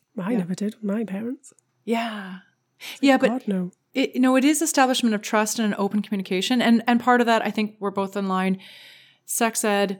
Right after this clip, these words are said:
Speaker 2: super early, conversations, like, meeting kids where they're at. If they're asking
Speaker 1: Mm.
Speaker 2: an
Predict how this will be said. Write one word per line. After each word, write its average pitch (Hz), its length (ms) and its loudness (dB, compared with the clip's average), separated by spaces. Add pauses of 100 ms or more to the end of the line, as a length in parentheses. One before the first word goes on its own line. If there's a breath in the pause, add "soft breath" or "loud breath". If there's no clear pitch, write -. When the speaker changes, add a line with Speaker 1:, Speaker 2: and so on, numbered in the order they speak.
Speaker 2:
super 240 420 -2
early, 202 680 -2 (480)
conversations, 214 800 0
like, 202 240 0
meeting 240 380 2
kids 226 240 -4
where 208 100 -2
they're 190 140 -2
at. 185 320 -2
If 196 120 -12
they're 196 140 0
asking 233 400 2
Speaker 1:
Mm. 190 160 -2
Speaker 2:
an 202 220 0